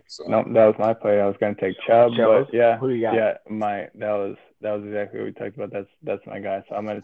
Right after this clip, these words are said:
Speaker 2: take Roquan Smith. I think he gets, like, a hundred and whatever, twenty tackles, and that gets him the defensive rookie of the year.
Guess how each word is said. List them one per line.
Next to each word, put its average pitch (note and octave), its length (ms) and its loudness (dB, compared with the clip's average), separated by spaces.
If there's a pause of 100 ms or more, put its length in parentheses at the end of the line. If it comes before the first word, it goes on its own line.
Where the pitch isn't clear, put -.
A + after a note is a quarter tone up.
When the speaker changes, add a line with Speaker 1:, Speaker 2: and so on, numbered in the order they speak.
Speaker 2:
take G#2 260 -10 (600)
Roquan A2 580 -6
Smith. G2+ 380 -8
I G#2 80 -6
think G2+ 240 -12
he G2+ 200 -12
gets, F#2+ 280 -8
like, G2 160 -6
a G#2 80 -4
hundred G2+ 260 -8
and G2 180 -10 (680)
whatever, G2 360 -6
twenty G#2 360 -8
tackles, G2+ 680 -4
and G2 400 -10
that G2 160 -6
gets G2+ 180 -8
him G2+ 140 -12
the G2 80 -10
defensive G2 640 -10
rookie G2 240 -8
of F#2 60 -10
the G2 60 -10
year. G2 240 -10